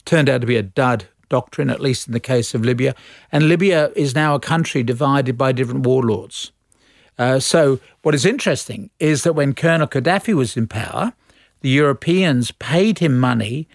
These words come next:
to prevent anybody from losing, uh, li-, using Libya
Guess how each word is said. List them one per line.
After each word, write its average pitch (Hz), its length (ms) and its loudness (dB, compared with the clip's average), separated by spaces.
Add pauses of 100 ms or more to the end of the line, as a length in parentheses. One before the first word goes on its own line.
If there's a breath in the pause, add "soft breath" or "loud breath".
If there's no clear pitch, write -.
(320 soft breath)
to 147 140 -2
prevent 139 500 0
anybody 135 580 2
from 127 220 0
losing, 127 480 2 (280)
uh, 135 100 2
li-, 147 340 2
using 147 520 2
Libya 143 480 0